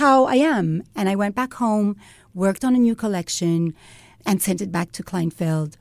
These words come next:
with an email saying, "Please expose these dresses in your store. If they don't sell, send them back to me." Two weeks later, I get a phone call from the owner of Kleinfeld saying,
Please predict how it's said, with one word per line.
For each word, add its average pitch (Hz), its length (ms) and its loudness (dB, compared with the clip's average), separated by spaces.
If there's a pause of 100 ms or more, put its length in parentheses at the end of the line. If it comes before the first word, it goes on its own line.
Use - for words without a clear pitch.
(100)
with 196 160 2
an 233 120 8
email 180 500 8 (240)
saying, 180 540 4 (320)
"Please 247 460 2
expose 185 520 -4
these 170 200 -8
dresses 156 760 -4 (520)
in 208 160 4
your 254 120 2
store. 165 460 -4 (260)
If 214 120 -4
they 233 120 2
don't 208 300 2
sell, 226 380 0 (100)
send 196 320 0
them 180 100 0
back 170 240 -6
to - 120 -10
me." 262 200 -6 (840)
Two 277 160 4
weeks 277 220 0
later, 214 240 2
I 185 100 -2
get 175 140 -6
a 175 60 -6
phone 233 220 2
call 190 360 0
from 180 180 -4
the 165 100 -4
owner 180 280 2
of 185 100 -10
Kleinfeld 160 680 -2 (360)
saying, 175 600 4